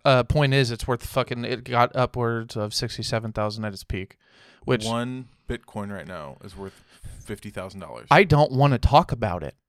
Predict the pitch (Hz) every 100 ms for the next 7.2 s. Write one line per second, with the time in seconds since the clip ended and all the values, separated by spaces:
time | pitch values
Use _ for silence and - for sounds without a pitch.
0 | _ 160 160 139 156 131 113 139 143 170
1 | 175 131 - 147 127 123 - 151 139 120
2 | 117 - - 123 120 117 131 117 101 101
3 | 120 110 110 113 135 131 131 - 120 117
4 | 107 - 143 190 190 185 180 143 135 139
5 | 131 135 123 127 113 113 110 - 127 120
6 | 117 110 - 113 113 101 92 85 - -
7 | 71